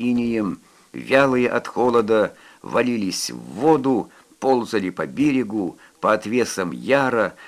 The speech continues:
залезая в норки, липли к тёплым лицам людей. От взрывов, подлетая тучами, они издавали монолитный зудящий звук, раненым казалось, приближаются самолёты.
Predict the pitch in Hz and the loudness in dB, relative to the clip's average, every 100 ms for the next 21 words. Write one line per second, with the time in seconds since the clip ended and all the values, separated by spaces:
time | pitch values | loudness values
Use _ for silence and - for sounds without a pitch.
0 | - - 117 123 120 131 123 120 92 90 | -20 -8 -4 -2 -2 -2 -2 -2 -4 0
1 | 131 120 - 113 101 - _ _ - 73 | 0 0 -4 -6 -6 -8 _ _ -8 -4
2 | 147 143 131 131 - 131 131 120 117 110 | -4 -2 -2 -2 -2 0 0 0 -2 -2
3 | 131 120 113 120 95 127 123 73 - _ | -2 -2 -2 -2 -2 0 0 -2 -8 _
4 | - - - 117 101 82 92 151 156 113 | -20 -12 -4 -4 -4 -8 -6 -2 0 0
5 | 90 - - 92 98 107 127 120 113 _ | 0 -4 -4 -4 -2 0 0 0 -2 _
6 | 151 165 160 143 123 110 76 57 _ _ | -2 -2 0 0 0 -2 -4 -8 _ _
7 | _ - - 113 131 - 117 90 113 120 | _ -8 -4 0 0 0 -6 -2 0 0
8 | 117 113 113 110 117 104 107 107 107 104 | 0 0 2 0 -2 -6 -4 -4 -4 -2
9 | 117 104 - 107 95 - 90 139 - - | -2 -2 -2 -2 -2 -4 -2 -2 -2 -8
10 | - - - - - 127 123 123 117 120 | -10 -20 -14 -4 0 2 2 0 2 2
11 | 98 117 131 110 92 - - 110 104 110 | 2 2 4 2 0 -6 -6 -6 -4 -2
12 | 110 107 101 - 95 98 95 95 80 - | 0 0 0 -4 -6 -2 -2 0 -2 -6
13 | 60 | -10